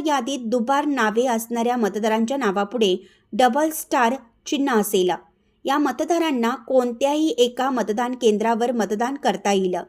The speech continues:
संभाव्य दुबार मतदारांच्या घरी जाऊन पाहणी केली जाईल, असंही ते म्हणाले.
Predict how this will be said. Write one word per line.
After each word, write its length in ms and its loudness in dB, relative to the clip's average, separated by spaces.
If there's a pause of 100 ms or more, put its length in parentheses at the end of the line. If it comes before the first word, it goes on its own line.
(760)
संभाव्य 580 0 (100)
दुबार 300 2
मतदारांच्या 640 -2
घरी 300 0
जाऊन 220 0
पाहणी 360 -4
केली 260 0
जाईल, 320 0 (580)
असंही 400 4
ते 60 6
म्हणाले. 540 0